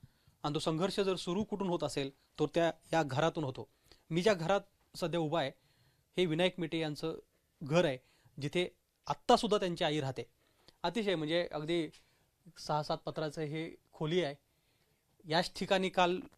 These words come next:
विनायक मेटे आले होते आणि आल्यानंतर याच ठिकाणी बसून, याच जमिनीवरती बसून आईसोबत विनायक मेटे यांनी जेवणसुद्धा केलं होतं, आईची विचारपूस केली होती.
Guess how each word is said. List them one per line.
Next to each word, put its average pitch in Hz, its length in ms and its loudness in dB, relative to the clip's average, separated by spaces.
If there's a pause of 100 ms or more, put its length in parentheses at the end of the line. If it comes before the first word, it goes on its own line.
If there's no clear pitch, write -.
(280)
विनायक 165 320 2
मेटे 165 180 0
आले 160 160 2
होते 139 320 -4 (540)
आणि 147 140 0
आल्यानंतर 156 420 2
याच 156 300 4
ठिकाणी 165 260 4
बसून, 151 340 2
याच 156 160 6
जमिनीवरती 156 540 2
बसून 160 340 -6 (460)
आईसोबत 151 460 0
विनायक 147 320 -2
मेटे 143 300 -4 (180)
यांनी 139 280 -4
जेवणसुद्धा 139 500 -4
केलं 131 200 -6
होतं, 131 300 -6 (500)
आईची 139 300 -4 (180)
विचारपूस 143 500 -4
केली 127 180 -6
होती. 123 220 -8